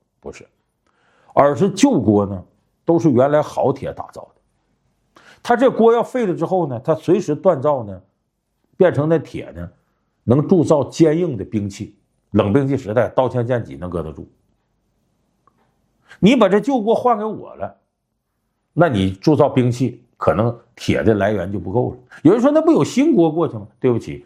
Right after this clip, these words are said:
新锅是广东的铁锅，广东的铁锅特点质量比较差，你就是锻造成铁再制造武器也不抗打，几下就折了。说白了，这是很高明的一招釜底抽薪呐。我让你兵器的原材料不够用了，我通过贸易战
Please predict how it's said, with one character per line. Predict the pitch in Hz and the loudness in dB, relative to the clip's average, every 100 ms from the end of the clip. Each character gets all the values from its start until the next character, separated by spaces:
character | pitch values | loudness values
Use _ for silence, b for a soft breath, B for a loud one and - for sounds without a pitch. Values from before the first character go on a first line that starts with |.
| b - | b -2
新 | - 170 | 0 2
锅 | 160 143 | 2 0
是 | |
广 | 139 101 - 87 | -4 -6 -8 -6
东 | 120 | 0
的 | 123 | 0
铁 | 120 - | -2 -16
锅， | 62 - B B | -18 -20 B B
广 | 147 135 175 | 0 2 2
东 | 233 | -2
的 | - | 0
铁 | 95 | 0
锅 | 117 | 2
特 | 135 160 | 0 -2
点 | 120 120 | -2 -4
质 | - 92 | -6 -4
量 | 139 | -2
比 | 120 | -2
较 | 117 73 | -6 -4
差， | 117 104 B - | -4 -4 B 0
你 | 120 | 2
就 | 180 | 2
是 | 196 | -2
锻 | 202 269 240 | -2 0 0
造 | 196 185 | 0 -4
成 | - 156 | -6 -14
铁 | - 69 | -14 -14
再 | - 151 | -2 -2
制 | - 127 | -2 -2
造 | 139 | -2
武 | 98 | -4
器 | - 117 - _ - | -12 -12 -12 _ -2
也 | 95 | 0
不 | 135 | 0
抗 | - 139 | -4 -6
打， | 80 - | -8 -10
几 | 82 | -10
下 | 95 160 | -2 -2
就 | 123 | -2
折 | 120 71 | -8 -12
了。 | 123 _ _ _ _ _ _ _ _ _ _ b b | -14 _ _ _ _ _ _ _ _ _ _ b b
说 | - 254 | 0 2
白 | 185 196 | 4 2
了， | 214 | -2
这 | - 247 | -2 -2
是 | 202 | -2
很 | - 120 120 | -4 -6 0
高 | 233 240 | 2 2
明 | 208 196 | 0 0
的 | |
一 | 190 | 0
招 | 151 156 | 0 0
釜 | - 156 | -2 -6
底 | 113 | -6
抽 | 117 107 | -6 -6
薪 | 98 | -6
呐。 | 85 - _ _ - | -10 -18 _ _ 0
我 | 139 | 2
让 | 190 233 | 2 0
你 | 151 | -2
兵 | 117 - 240 240 | -4 0 0 0
器 | - 226 | -2 -2
的 | |
原 | 139 185 | 2 2
材 | 196 190 | 2 0
料 | 247 | 0
不 | 202 123 | -2 -6
够 | 110 | -6
用 | 104 85 | -6 -8
了， | - _ _ _ _ _ _ _ | -18 _ _ _ _ _ _ _
我 | 151 170 | 0 2
通 | 233 | 4
过 | 240 | 4
贸 | 247 226 | 2 2
易 | |
战 | 214 247 | 0 0